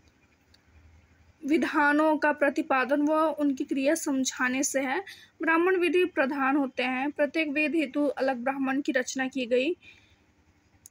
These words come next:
ये ज़्यादातर गद्य के रूप में रचित हैं। आरण्यक ब्राह्मण के पीछे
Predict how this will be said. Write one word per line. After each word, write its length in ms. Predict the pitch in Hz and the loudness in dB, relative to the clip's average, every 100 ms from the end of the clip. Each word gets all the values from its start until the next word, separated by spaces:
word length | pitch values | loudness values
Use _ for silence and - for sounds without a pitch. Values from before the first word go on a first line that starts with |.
| - | -2
ये 280 | 294 330 370 | 2 4 4
ज़्यादातर 520 | 349 294 294 302 330 | 4 4 2 0 -2
गद्य 320 | 254 247 254 | 0 0 0
के 120 | 311 294 | -2 -2
रूप 180 | 262 | -2
में 120 | 277 269 | -2 0
रचित 420 | 262 277 254 269 | 0 -2 -6 -6
हैं। 220 | 294 349 - _ - | -4 -4 -10 _ -6
आरण्यक 760 | 262 262 262 269 262 - - - - _ 320 | -2 0 0 0 -2 -6 -16 -20 -20 _ -4
ब्राह्मण 800 | 285 285 277 277 311 330 359 370 - - - - - | 0 0 0 0 0 2 0 -2 -10 -20 -20 -16 -8
के 80 | 302 | -6
पीछे 680 | - 294 - - 330 330 | -2 -2 -2 0 0 0